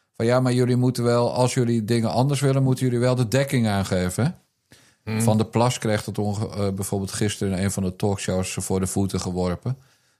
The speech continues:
Speaker 1: En zei
Speaker 2: Ja.
Speaker 1: Van der Plas, "Ja, dat is onzin. Dat geldt als je, eh, meerderheidskabinet hebt."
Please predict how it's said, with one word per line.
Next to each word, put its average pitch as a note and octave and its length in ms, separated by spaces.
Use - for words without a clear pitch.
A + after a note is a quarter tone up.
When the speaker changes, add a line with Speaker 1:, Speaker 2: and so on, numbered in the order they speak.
Speaker 1:
En F2+ 80
zei G#2 140
Speaker 2:
Ja. G#2+ 80
Speaker 1:
Van G2+ 100
der G2+ 100
Plas, G2 240
"Ja, G2 140
dat G2 280
is F#2+ 120
onzin. G2+ 540
Dat G2 200
geldt F#2+ 300
als F#2 260
je, F#2+ 280
eh, F#2+ 140
meerderheidskabinet G2 1000
hebt." E2+ 300